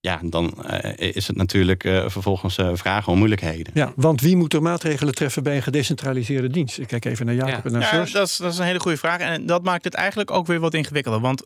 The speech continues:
Speaker 4: eh, je kan Tornado Cash eigenlijk in twee stukken opdelen. Je hebt een kern van Tornado Cash. Dat is eigenlijk volgens mij het oudste smart contract.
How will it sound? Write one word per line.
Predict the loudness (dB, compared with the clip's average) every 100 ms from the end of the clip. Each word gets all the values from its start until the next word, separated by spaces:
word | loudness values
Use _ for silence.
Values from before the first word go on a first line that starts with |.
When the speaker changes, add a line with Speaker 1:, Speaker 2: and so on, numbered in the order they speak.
| _
Speaker 4:
eh, | -2 0 0
je | 0 -2
kan | 0 0 0 -2 -4
Tornado | -2 0 0
Cash | -2 -2
eigenlijk | -2 -2 -2
in | -2
twee | -2 -2
stukken | -4 -4
opdelen. | -4 -2 -2 -2 -4
Je |
hebt | -4 -2
een | -4 -4
kern | 0 2 6 6 6
van | 2
Tornado | 2 2 2
Cash. | 0 -2 -2
Dat | -4 -4
is | -2
eigenlijk | -2 -4 -4
volgens | -4 -2
mij | -2
het | -2 0
oudste | 0 0 -2
smart | 0 0 2
contract. | 0 2 -2